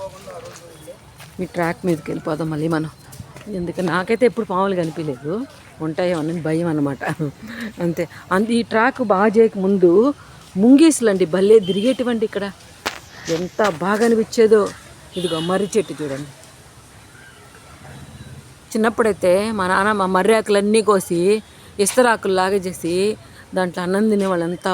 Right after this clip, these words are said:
బాగుండేదో. ఇప్పుడు ఆ మర్రి ఆకులు కొట్టడం ఎలా కొట్టాలో కూడా నాకు తెలియదు. ఉం, మామూలుగా అయితే చీపురు పుల్లతో కుట్టేవాళ్ళంట. మనకి ఇప్పుడు చీపురు పుల్లలే కరు-, కరువైపోయినాయి కదా, అంతా వేరే వేరే స్టిక్స్ కదా మనం వాడేది. అది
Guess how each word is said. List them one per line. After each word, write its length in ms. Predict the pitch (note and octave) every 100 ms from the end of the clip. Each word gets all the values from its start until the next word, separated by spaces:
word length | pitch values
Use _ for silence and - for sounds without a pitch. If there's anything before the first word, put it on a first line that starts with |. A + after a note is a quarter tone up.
| D#3+
బాగుండేదో. 640 | D#3 D#3 E3+ F#3+ F#3+ F#3 F#3+ - - - - - - -
ఇప్పుడు 180 | F3+ F#3
ఆ 20 | F3+
మర్రి 200 | F3+ F#3 G#3
ఆకులు 200 | G#3+ G#3
కొట్టడం 300 | G3 F#3 F#3+ F#3+ F3+
ఎలా 120 | F3 F#3
కొట్టాలో 280 | F#3+ F#3+ F3+ F#3
కూడా 100 | F#3+
నాకు 120 | E3+ D#3+
తెలియదు. 340 | D#3+ E3+ C#3 F#3 A#3+ - - - - - - G3
ఉం, 100 | A#3 A#3
మామూలుగా 320 | F#3 G3+ A3+
అయితే 120 | A3+ A3+ -
చీపురు 280 | B3+ C4+ B3
పుల్లతో 240 | G#3+ F#3+ F3+
కుట్టేవాళ్ళంట. 640 | F3 F#3 F3 E3 E3 D#3+ F#3 - - -
మనకి 200 | F#3+ F#3+ F3+
ఇప్పుడు 160 | F3+ -
చీపురు 260 | A#3 A3+ A#3+
పుల్లలే 240 | A3+ A3 G#3+
కరు-, 200 | G#3+ F#3+ G3+
కరువైపోయినాయి 560 | G3 G3+ G3 E3 D#3+ D3+
కదా, 160 | D#3 D#3 - - - - -
అంతా 180 | F#3+ G3+ F#3
వేరే 180 | F#3 F#3+
వేరే 160 | G3 F#3 -
స్టిక్స్ 280 | G3+ - G#3+
కదా 120 | F#3+ F3+
మనం 160 | F3+ E3 D#3
వాడేది. 440 | D#3 D#3+ D3+ D3+ D#3 - - - - - - - - - - -
అది 180 | -